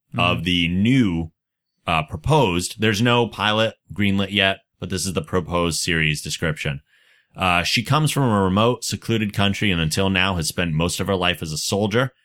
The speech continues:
Speaker 1: and a leader on the battlefield. Because of relentless brutality of her, of her life at home, Iris looks to our world with absolute awe and astonishment.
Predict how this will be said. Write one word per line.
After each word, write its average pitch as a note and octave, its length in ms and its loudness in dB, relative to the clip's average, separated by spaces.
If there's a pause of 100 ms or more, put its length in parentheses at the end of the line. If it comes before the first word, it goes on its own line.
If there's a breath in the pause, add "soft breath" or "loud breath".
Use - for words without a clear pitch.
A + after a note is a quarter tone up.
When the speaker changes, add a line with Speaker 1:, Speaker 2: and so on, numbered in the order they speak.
(120)
Speaker 1:
and F#2+ 220 0
a A2 40 2
leader E2+ 320 0
on E2 120 0
the D#2+ 60 -2
battlefield. E2+ 640 -2 (320)
Because F#2+ 260 -2
of F#2+ 120 -2
relentless A2+ 500 0
brutality G#2 560 0
of F2+ 160 0
her, E2 140 -2 (180)
of E2 240 -2
her D#2+ 120 0
life E2+ 240 -4
at D#2+ 80 -10
home, A2 360 0 (360 soft breath)
Iris G#2 520 0
looks - 340 -4
to - 300 -4
our F2+ 280 2
world E2+ 500 0 (260 soft breath)
with F#2 180 -6
absolute G2 480 0
awe F2 300 2
and D#2+ 100 -2
astonishment. E2 720 -2